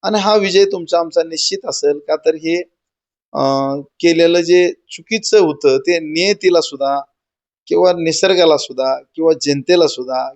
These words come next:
किंवा ह्या कुणालाच मान्य नव्हतं, म्हणून हा एक मोठा लढा आणि ह्या लढ्याला आलेलं यश आहे असं मला वाटतं. आणि येत्या सात तारखेला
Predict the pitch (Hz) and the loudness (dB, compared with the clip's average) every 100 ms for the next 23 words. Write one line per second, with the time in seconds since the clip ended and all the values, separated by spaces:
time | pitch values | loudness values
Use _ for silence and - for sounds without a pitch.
0 | _ 156 165 170 175 180 - _ _ _ | _ -6 -4 0 0 -2 -4 _ _ _
1 | _ _ _ - 175 196 226 247 220 185 | _ _ _ -6 -2 2 4 4 2 -2
2 | 185 190 180 160 143 139 143 151 151 170 | -2 0 -2 -2 -2 -2 -2 -6 -16 -14
3 | 196 165 180 196 _ _ _ _ _ _ | -16 -10 -10 -10 _ _ _ _ _ _
4 | - 202 185 180 208 196 160 147 151 - | -16 -8 -2 0 2 4 4 2 0 -4
5 | 151 165 156 151 160 160 147 151 151 156 | -4 -2 0 2 2 2 2 -2 -4 -6
6 | 151 147 143 - 135 135 143 147 _ - | -6 -4 -6 -8 -10 -6 -6 -8 _ -12
7 | 151 135 - 170 170 - 151 139 143 147 | -10 -10 -6 -6 -6 -8 -8 -4 -4 -2
8 | 151 - 143 - 147 | -4 -4 -4 -4 -4